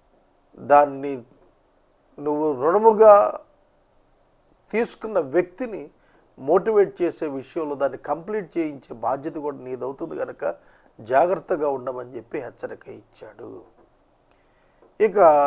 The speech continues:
ఆరు, ఏడు, ఎనిమిది వచనాల్లో సోమరిని గురించి ఒక హెచ్చరిక ఇచ్చాడు.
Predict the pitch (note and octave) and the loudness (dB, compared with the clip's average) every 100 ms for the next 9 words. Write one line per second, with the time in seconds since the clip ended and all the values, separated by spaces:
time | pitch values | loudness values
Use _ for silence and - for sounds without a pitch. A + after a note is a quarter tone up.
0 | - - D#3 G3+ C4+ C#4 A3 G3+ F#3+ E3+ | 0 2 10 12 12 10 8 8 6 0
1 | D#3 D3+ C#3+ C3 - B2+ A2+ G#2+ A2 A3 | -2 -4 -6 -6 -8 -10 -10 -6 0 0
2 | G#4 G4+ _ _ _ _ _ _ _ _ | 0 -8 _ _ _ _ _ _ _ _
3 | _ - - - A#3 C#4+ D4+ C#4 B3+ G3+ | _ -16 -2 10 12 12 12 12 8 2
4 | G3 - - F#3+ C#3+ C#3+ C#3+ C#3+ - _ | 0 0 -2 0 0 -2 -8 -16 -20 _
5 | _ _ - D#3+ E3+ F3 D3+ - C3 A#2+ | _ _ 6 6 8 6 6 4 -4 -6
6 | - - G#2 G2+ C#3+ | -14 -18 -16 -14 -14